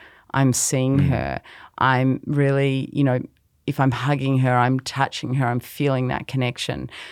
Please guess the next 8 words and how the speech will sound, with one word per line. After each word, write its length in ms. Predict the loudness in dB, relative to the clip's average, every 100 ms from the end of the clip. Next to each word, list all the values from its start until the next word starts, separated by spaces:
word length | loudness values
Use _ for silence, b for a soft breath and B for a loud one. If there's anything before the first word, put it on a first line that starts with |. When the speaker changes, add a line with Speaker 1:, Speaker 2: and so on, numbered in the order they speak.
| B
Speaker 1:
So 340 | -2 2 4 2 B B B
to 100 | 0
be 360 | 2 2 2 -2
present, 760 | -4 -2 0 0 0 0 0
when 180 | 2 4
you're 140 | 4 2
talking 440 | 0 -2 -2 -4
about 380 | -2 -2 -2